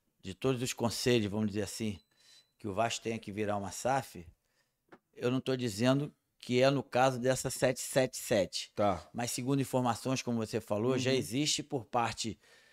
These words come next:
Speaker 1: de um dos sócios ou dono da empresa um problema ju-, judi-,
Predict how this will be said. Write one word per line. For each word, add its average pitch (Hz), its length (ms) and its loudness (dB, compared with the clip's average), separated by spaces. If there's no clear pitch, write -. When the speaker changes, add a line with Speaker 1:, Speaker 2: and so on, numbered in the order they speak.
Speaker 1:
de 104 280 -2
um 139 180 4
dos 120 500 0
sócios 120 500 8
ou 113 100 6
dono 117 360 4
da 110 120 4
empresa 107 680 2
um 113 100 -4
problema 127 500 2
ju-, 131 220 2
judi-, 120 800 0